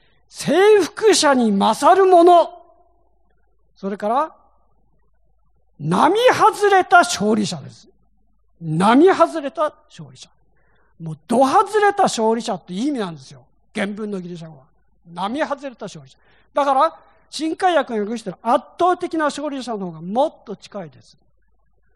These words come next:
輝かしい勝利を収めています。そんなんじゃない。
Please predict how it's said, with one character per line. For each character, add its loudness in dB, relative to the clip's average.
輝 -4
か -2
し -12
い -12
勝 -8
利 -10
を -6
収 -10
め -8
て -18
い -12
ま -18
す。 -20
そ -20
ん -14
な -18
ん -16
じ -20
ゃ -20
な -20
い。 -20